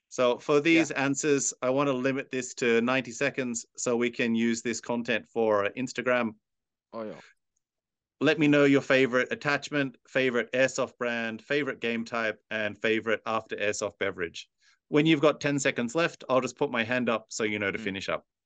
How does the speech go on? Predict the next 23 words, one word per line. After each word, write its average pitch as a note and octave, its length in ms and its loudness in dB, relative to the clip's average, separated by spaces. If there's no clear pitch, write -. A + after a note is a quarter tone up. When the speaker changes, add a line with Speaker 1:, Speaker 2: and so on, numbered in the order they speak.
Speaker 2:
Okay. G#2+ 160 -2
Speaker 1:
Are A2 40 4
you A2+ 60 4
ready? A3 240 4
Speaker 2:
Yep. A2+ 160 0
Speaker 1:
Go. A3+ 260 2
Speaker 2:
I D3+ 80 0
mean, D#3+ 100 -2
my C#3+ 160 2
favorite, E3 540 4
uh, B2+ 220 4
attachment D3 560 0
is - 400 -6
the C#3 80 0
sling. G2 440 -2
Because, A2 540 -6
uh, G#2+ 320 2
my A#2+ 240 0
gun, C3+ 380 0
this B2 160 -2
is A#2 100 -10
my A2+ 160 -4
gun. B2+ 280 -2